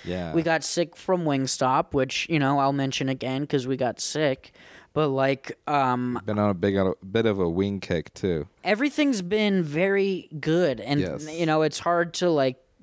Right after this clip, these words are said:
Speaker 2: deep dive into it. Um, uh, these two Southern, uh, maybe, uh, how about this? These, we've kind of, w-, between, uh, we did this and then Derek Stroop, friend of the podcast, a
Speaker 1: Yes.
Speaker 2: few weeks ago.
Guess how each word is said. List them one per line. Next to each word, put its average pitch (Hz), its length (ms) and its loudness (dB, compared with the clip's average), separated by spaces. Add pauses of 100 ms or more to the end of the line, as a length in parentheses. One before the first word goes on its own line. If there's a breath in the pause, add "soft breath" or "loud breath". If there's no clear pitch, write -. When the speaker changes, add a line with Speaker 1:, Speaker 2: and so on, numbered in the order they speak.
(240)
Speaker 2:
deep 151 220 -4
dive 139 260 2
into 139 400 -2
it. 220 200 -2 (500 loud breath)
Um, 143 520 2 (800)
uh, 165 420 2
these 175 360 0
two 247 160 2
Southern, 196 400 0
uh, 185 160 0
maybe, 208 460 0
uh, 202 320 0
how 185 80 -2
about 214 220 0
this? 151 260 -2
These, 185 260 0
we've 185 260 0
kind 226 200 0
of, 185 120 0
w-, 165 400 0
between, 175 420 0
uh, 165 200 4
we 170 140 4
did 160 220 0
this 165 280 0
and 160 120 4
then 147 260 2
Derek 147 240 2
Stroop, 180 520 0
friend 175 200 2
of 156 60 4
the 147 80 2
podcast, 143 540 2
a 147 80 2
Speaker 1:
Yes. - 80 -4
Speaker 2:
few 151 140 2
weeks 143 240 0
ago. 139 360 2